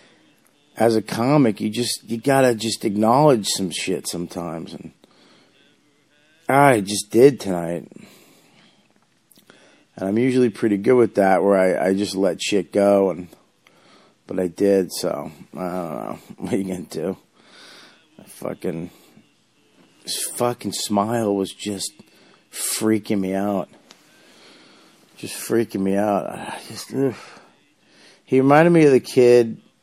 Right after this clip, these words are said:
who played the banjo on the, in Deliverance.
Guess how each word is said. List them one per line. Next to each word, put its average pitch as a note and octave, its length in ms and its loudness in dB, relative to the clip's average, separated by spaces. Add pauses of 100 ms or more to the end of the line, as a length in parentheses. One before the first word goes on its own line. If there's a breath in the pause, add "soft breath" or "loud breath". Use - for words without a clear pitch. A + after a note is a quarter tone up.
(380)
who A#2+ 160 -4
played G#2+ 580 -2 (720)
the G#2+ 360 -8
banjo A2 680 2
on G2 100 -2
the, F#2+ 160 -6 (280)
in G2 180 -4
Deliverance. G2 840 -4